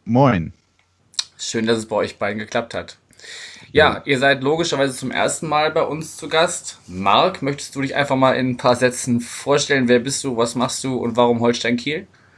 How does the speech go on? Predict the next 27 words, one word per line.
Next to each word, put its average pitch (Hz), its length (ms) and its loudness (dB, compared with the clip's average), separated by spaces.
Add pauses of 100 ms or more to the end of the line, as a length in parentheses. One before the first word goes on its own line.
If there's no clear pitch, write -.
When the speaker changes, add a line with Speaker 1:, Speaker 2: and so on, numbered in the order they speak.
(720)
Speaker 3:
Ähm, 92 600 0 (200)
ja, 90 440 2 (120)
also 95 360 0 (160)
ich 120 140 -10
bin 98 100 0
Marc 87 380 4
<laughs> - 80 -16
aus - 180 -4
Kiel 127 300 4 (480)
und, 113 500 4
äh, 98 500 4 (120)
bin 113 340 2
Fan 117 380 2
seit 104 320 0
dem 98 160 -2
D-F-B-Pokalspiel 98 880 -2
gegen 90 180 0
Hertha 95 220 0
B 90 100 0
S 85 160 -4
C, 110 180 0
was 98 160 -2
wir 87 100 0
grandios 90 480 0
damals 85 300 2
gewonnen 85 220 4
haben. 120 260 4